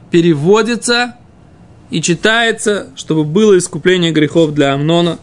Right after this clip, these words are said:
Как мы говорили на прошлом уроке, что Давид даже заинтересован, чтобы было искупление грехов для его детей, но имя Давида неуважительно упоминается по отношению ко всей этой истории. Понятно?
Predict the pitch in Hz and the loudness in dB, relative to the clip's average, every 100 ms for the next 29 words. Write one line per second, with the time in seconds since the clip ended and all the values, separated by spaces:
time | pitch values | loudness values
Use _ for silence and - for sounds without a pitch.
0 | - - 139 156 147 151 170 170 156 180 | -12 -10 -4 -2 2 2 2 0 0 -2
1 | 208 233 262 247 - 165 156 196 170 180 | 0 0 0 0 -4 0 0 0 0 0
2 | 170 165 - 180 240 220 175 160 151 175 | 0 -2 -2 -2 0 0 -2 -4 2 2
3 | 160 - - - - - - 208 - 160 | 2 -4 -20 -20 -20 -20 -14 -12 -4 0
4 | 175 170 160 156 156 180 160 170 175 175 | 2 2 0 0 0 0 0 2 2 0
5 | 180 285 349 214 196 226 196 156 - 214 | 0 0 0 2 2 4 0 -4 -6 -2
6 | 220 190 220 233 320 269 226 208 226 247 | -2 -2 -2 0 0 0 0 0 0 0
7 | 220 196 185 196 202 196 180 185 185 190 | 0 0 -2 -2 -2 -2 -2 -2 -2 -2
8 | 185 170 160 175 170 151 156 156 160 139 | -4 -6 -4 -2 -2 -2 -2 -2 -2 -4
9 | - 170 - - - 165 226 226 | -6 -10 -12 -20 -10 -6 -4 -6